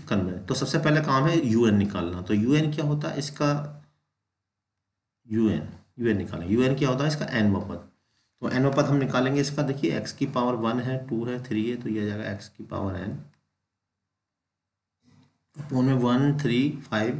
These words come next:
यानी इसका एन पद निकालेंगे तो टू एन माइनस वन,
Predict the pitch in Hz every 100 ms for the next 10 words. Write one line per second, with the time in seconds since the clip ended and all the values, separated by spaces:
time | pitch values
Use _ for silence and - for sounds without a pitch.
0 | - 98 98 98 98 98 _ _ _ _
1 | _ _ _ _ 107 98 95 101 107 101
2 | 101 101 101 117 107 101 98 101 101 95
3 | 98 - -